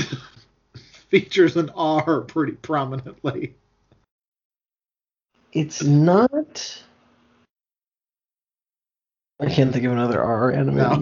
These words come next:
Speaker 2: movie.
Speaker 1: I saw you reaching for it.
Speaker 2: Yeah, I really couldn't do
Speaker 1: This
Speaker 2: it.
Speaker 1: is a, uh, this is a movie that has been discussed quite often on this very podcast.
Speaker 2: It's not Shrek Forever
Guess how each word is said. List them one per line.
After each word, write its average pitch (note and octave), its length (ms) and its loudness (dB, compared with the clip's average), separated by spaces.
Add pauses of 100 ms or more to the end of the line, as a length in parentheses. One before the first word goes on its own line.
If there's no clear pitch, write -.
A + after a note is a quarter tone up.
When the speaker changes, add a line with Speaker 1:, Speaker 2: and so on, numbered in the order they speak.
(120)
Speaker 2:
movie. D3+ 220 -4 (680)
Speaker 1:
I C#3+ 120 -2
saw C#3 220 -2
you B2+ 140 2
reaching A#2 340 -6
for A#2 240 -10
it. G#2+ 160 -14
Speaker 2:
Yeah, C#3+ 220 6
I C3 140 -4
really C3 200 0
couldn't C3+ 240 -6
do C3 80 -2
Speaker 1:
This G3 200 6
Speaker 2:
it. A#3 60 0
Speaker 1:
is F#3 100 0
a, C#3+ 320 4
uh, B2+ 540 0 (280)
this A3 120 -8
is A3+ 100 -6
a B3+ 60 2
movie G#3 340 4
that D3+ 160 0
has C#3+ 180 -4
been B2+ 460 -4
discussed D#3+ 760 -4 (220)
quite G#3 300 0
often C#3 540 0
on C#3 240 -10
this D3+ 220 -12
very D#3 280 -8
podcast. - 640 -14 (4000)
Speaker 2:
It's D3+ 500 -6
not C#3+ 220 2
Shrek G3+ 320 2
Forever G#3+ 400 -2